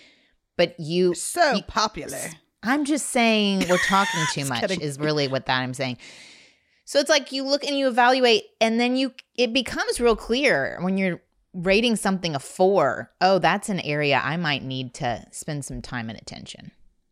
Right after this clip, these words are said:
Speaker 1: So I'm gonna
Speaker 2: Yeah.
Speaker 1: say the eight areas, and I can go
Speaker 2: Slowly.
Speaker 1: slow. Okay.
Speaker 2: Okay.
Speaker 1: Community. Don't mom alone.
Speaker 2: Wait, so are we gonna, should we, just for fun, should we rank 'em? Like, we don't have to give explanation, but, like, we'll rank 'em as you read 'em.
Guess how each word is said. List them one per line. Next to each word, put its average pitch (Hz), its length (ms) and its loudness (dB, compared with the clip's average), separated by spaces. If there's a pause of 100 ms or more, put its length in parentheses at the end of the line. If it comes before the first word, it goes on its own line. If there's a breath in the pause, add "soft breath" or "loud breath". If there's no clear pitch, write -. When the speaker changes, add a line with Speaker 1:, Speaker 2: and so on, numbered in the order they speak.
(100)
Speaker 1:
So - 120 -4
I'm 165 120 0
gonna 226 100 2
Speaker 2:
Yeah. 320 60 2
Speaker 1:
say 190 160 2
the 180 100 2
eight 160 160 2
areas, 127 640 -4 (540)
and 156 120 -4
I 170 120 2
can 190 180 -4
go 202 140 4
Speaker 2:
Slowly. 202 240 0
Speaker 1:
slow. 139 260 0 (240)
Okay. 156 220 -2 (360)
Speaker 2:
Okay. 202 220 -6 (520)
Speaker 1:
Community. 214 840 -2 (1040)
Don't 127 220 -6
mom 147 180 -6
alone. 175 400 -6 (1080 loud breath)
Speaker 2:
Wait, 262 220 2
so 277 220 2
are 269 140 4
we 294 120 0
gonna, 277 280 4 (200)
should 277 200 2
we, 277 120 4
just 247 340 -4
for 220 100 0
fun, 208 240 2
should - 120 -6
we 233 80 0
rank 185 300 0
'em? 208 120 0
Like, 196 220 0
we 208 60 4
don't 208 100 0
have 220 80 0
to 185 60 -8
give 185 120 -2
explanation, 170 460 -2
but, 160 100 -4
like, 185 160 -4
we'll 190 100 0
rank 180 240 0
'em 185 80 -4
as 165 120 -4
you 160 60 -8
read 156 140 -6
'em. 180 120 -10